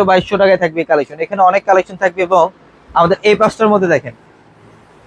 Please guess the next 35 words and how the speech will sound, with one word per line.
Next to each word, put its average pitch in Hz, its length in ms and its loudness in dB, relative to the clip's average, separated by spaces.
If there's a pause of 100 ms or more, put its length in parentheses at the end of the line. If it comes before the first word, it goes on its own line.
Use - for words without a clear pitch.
(440)
আমাদের 185 320 2
এই 196 140 2
পাঁচটার 214 340 0
মধ্যে 214 220 2
কিন্তু 208 260 -2
আপনাদের 196 320 -2
জন্য 196 180 -4 (560)
লেহেঙ্গার 202 600 2
কালেকশন 190 380 0
থাকবে, 147 260 -6
সব 196 340 0
ধরনের 208 240 2
লেহেঙ্গা। 165 340 0 (460)
এবং 180 260 2 (460)
আমি 170 160 0
আরেকটা 190 340 2
লেহেঙ্গা 196 340 2
দেখাই 190 260 0
আপনাদেরকে, 170 440 -2 (380)
বৈশাখীর 208 640 0
লেহেঙ্গা, 185 360 2
যেহেতু 185 320 -4
পয়লা 202 320 4
বৈশাখ 214 380 0
চলে 202 140 2
আসছে, 180 280 0 (440)
আপনারা 156 240 0
অনেকেই 202 360 2
বৈশাখের 208 480 0
মধ্যে 214 280 -4
একটু 208 200 -6
ডিফারেন্ট 180 460 -4
থাকতে 180 240 -4
চান, 160 160 -2
শাড়ি 185 260 0